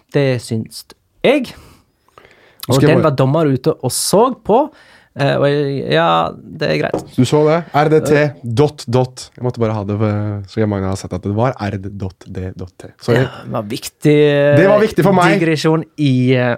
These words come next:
Speaker 1: episoden der.
Speaker 2: Beklager.
Speaker 1: Nei, men jeg synes Valladolid skulle hatt, eh, straffe. <laughs> Eh, og så spør La Leo Loca her, hva er rekorden med antall smultringer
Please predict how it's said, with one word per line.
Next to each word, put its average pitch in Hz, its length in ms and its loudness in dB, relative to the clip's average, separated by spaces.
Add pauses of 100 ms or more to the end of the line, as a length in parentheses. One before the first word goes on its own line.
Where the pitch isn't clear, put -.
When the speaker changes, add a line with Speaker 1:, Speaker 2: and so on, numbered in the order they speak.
(300)
Speaker 1:
episoden 120 380 -4
der. 110 160 -2
Speaker 2:
Beklager. 120 460 0 (680)
Speaker 1:
Nei, 220 180 2
men 233 120 -2
jeg 233 120 0
synes 214 200 -2
Valladolid 190 440 2
skulle 160 220 -2
hatt, 156 280 -2
eh, 131 120 0
straffe. 156 540 -2
<laughs> - 280 -14 (120)
Eh, 165 720 2
og 151 160 0
så - 240 -10
spør 165 420 -4
La 139 140 -2
Leo 147 240 -2
Loca 135 320 -4
her, 135 480 0
hva 139 160 -8
er 127 220 -4
rekorden 135 580 -4
med 123 160 -2
antall 120 400 -6
smultringer 127 720 -4